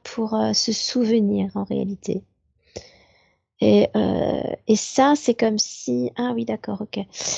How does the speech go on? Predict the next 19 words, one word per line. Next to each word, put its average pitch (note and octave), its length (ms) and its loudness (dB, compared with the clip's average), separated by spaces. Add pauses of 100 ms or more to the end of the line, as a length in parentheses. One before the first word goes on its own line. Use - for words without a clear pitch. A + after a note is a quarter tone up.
(360)
Euh, G#3+ 140 6
ça, C#4 240 2
ça C4+ 160 2
va A#3 140 2
se - 100 -6
connecter A#3+ 760 0
à A3+ 100 2
ce - 120 -6
qui - 120 -12
se - 160 -12
passe A#3+ 260 2
au A#3 40 0
niveau A3 320 0
de A3 120 -4
la, G3+ 320 0
de G#3+ 100 0
la G#3 160 0
gorge, B3 520 -2
mais A3 160 -2